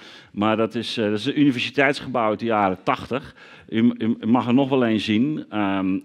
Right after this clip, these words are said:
hi-, hi-, ja, hier heb ik, eh, ook, eh, gedoseerd. Dat was mijn kamer ook, maar ze vonden het ook tijd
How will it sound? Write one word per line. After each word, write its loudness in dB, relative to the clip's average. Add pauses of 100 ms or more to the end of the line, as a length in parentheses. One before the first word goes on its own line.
hi-, -10
hi-, -12
ja, -2
hier 2
heb 0
ik, -4
eh, 0
ook, -6
eh, -8
gedoseerd. -4
Dat -6
was -6
mijn -4
kamer 2
ook, 0
maar -6
ze -10
vonden -4
het -8
ook -6
tijd 0